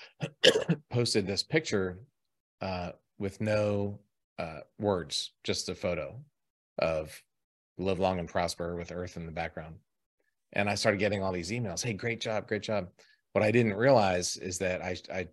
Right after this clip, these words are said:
took the picture of the Vulcan salute over Boston and l-, over Cape Cod and Massachusetts and Long Island. And Leonard Nimoy was from Boston. So it was a really cool,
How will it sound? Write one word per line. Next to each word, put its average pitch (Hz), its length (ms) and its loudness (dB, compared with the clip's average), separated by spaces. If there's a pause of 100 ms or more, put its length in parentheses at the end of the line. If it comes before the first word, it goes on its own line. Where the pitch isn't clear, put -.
took 123 160 0
the 101 80 2
picture 95 500 0
of 82 220 -4
the 85 300 -2 (880)
Vulcan 107 340 8
salute 101 480 2
over 90 540 0 (500)
Boston 107 480 6
and 92 320 -8
l-, 101 60 -6 (100)
over 90 280 -4
Cape 104 280 -4
Cod 98 280 2
and 92 80 -2
Massachusetts 92 600 -4
and 92 100 -6
Long 90 220 -4
Island. 90 360 -4
And 85 160 -8
Leonard 113 260 2
Nimoy 95 240 -2
was 87 120 -6
from 82 140 -10
Boston. 80 420 -6
So - 160 -4
it 82 60 -10
was 87 120 -8
a 85 60 -6
really 85 280 -2
cool, 85 440 -8